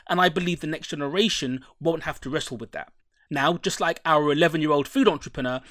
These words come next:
purpose doesn't have to be about social impact as we know it. Purpose could be being really passionate about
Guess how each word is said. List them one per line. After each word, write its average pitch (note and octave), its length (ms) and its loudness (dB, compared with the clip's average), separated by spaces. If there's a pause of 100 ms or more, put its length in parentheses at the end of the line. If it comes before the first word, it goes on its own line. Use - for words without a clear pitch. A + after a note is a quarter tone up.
(180)
purpose C4+ 300 4
doesn't G#3+ 240 2
have - 240 -4
to F3 80 -4
be F3+ 160 -2
about E3 320 -2
social F#3 320 -2
impact - 360 -4
as B2 120 -12
we C#3 80 -2
know D#3 200 0
it. - 120 -12 (400)
Purpose F3 340 4
could E3 240 -2
be D#3+ 140 -4
being F3+ 360 0
really A3 220 0
passionate - 420 -6
about D3 260 -4